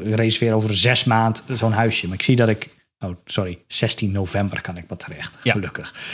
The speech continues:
Speaker 1: <laughs> Dus dat, eh, je moet wel even, eh, vooruit,
Speaker 2: Ja,
Speaker 1: eh,
Speaker 2: nou,
Speaker 1: plannen.
Speaker 2: ik, ik had een beetje, of mazzel, maar ik, ik ben een, een, een, al een behoorlijke tijd member van Cabernet. En ik krijg ook mailtjes als de dingen beschikbaar komen.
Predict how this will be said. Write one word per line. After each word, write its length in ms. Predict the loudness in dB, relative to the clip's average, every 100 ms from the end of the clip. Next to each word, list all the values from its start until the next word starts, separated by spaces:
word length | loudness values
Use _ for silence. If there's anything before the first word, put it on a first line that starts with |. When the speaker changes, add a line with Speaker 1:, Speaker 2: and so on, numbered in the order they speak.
| -10
Speaker 1:
<laughs> 400 | -8 -4 -2 4
Dus 160 | 6 8
dat, 240 | 6 4
eh, 160 | 6 4 4 -4 -8 -2
je 100 | 4
moet 140 | 6 6
wel 160 | 6
even, 440 | 4 4 4 4 4
eh, 160 | 4
vooruit, 480 | 2 2 2 0 0
Speaker 2:
Ja, 120 | 2
Speaker 1:
eh, 60 | 4
Speaker 2:
nou, 120 | 4
Speaker 1:
plannen. 220 | 4 2
Speaker 2:
ik, 60 | 0
ik 60 | 2
had 140 | 2
een 60 | 4
beetje, 400 | 2 2 2 0
of 140 | -6
mazzel, 420 | -4 0 2 0 0
maar 340 | 4 4 4
ik, 140 | 0
ik 140 | 0 2
ben 140 | 2
een, 260 | 4 2 2
een, 280 | 2 2 0
een, 180 | -2 2
al 220 | 4 6
een 260 | 4 2 0
behoorlijke 420 | 4 6 4 2
tijd 280 | 2 2 4
member 380 | 4 4 2 0
van 180 | -2 -2
Cabernet. 460 | 0 0 -2 -2
En 120 | 2 2
ik 80 |
krijg 200 | 4 2
ook 140 | 2 4
mailtjes 480 | 6 6 4 0 0
als 140 | 0
de 80 | 0
dingen 260 | 2 2
beschikbaar 440 | 2 2 2 0 -2
komen. 420 | -2 -4 -4